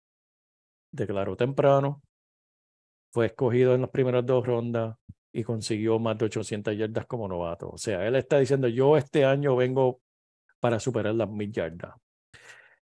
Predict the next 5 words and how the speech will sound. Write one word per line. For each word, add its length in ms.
El 160
año 260
pasado, 840
él 440
atrapó 880